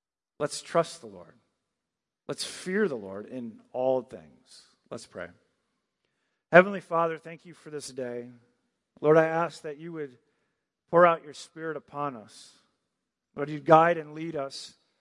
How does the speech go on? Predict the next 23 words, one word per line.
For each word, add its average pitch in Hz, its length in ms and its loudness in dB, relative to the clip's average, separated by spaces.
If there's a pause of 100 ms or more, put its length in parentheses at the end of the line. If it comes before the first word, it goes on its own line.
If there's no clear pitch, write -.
(680)
Lord, 151 160 6
into 165 180 -4
greater 147 420 -2
fellowship 170 720 -2 (240)
with 143 200 -14
you 180 320 -4
and 156 140 -8
greater 151 240 4
fellowship 160 560 -2
with 151 120 -14
one 151 220 -8
another. 147 400 -4
Lord, 160 200 -4
help 165 240 0
us - 240 -10
to 147 320 -14 (560)
genuinely 165 640 2
fear 175 520 -4
you 120 360 -12
as 127 200 -10
we 143 120 -10
seek 156 400 -8
to 135 300 -8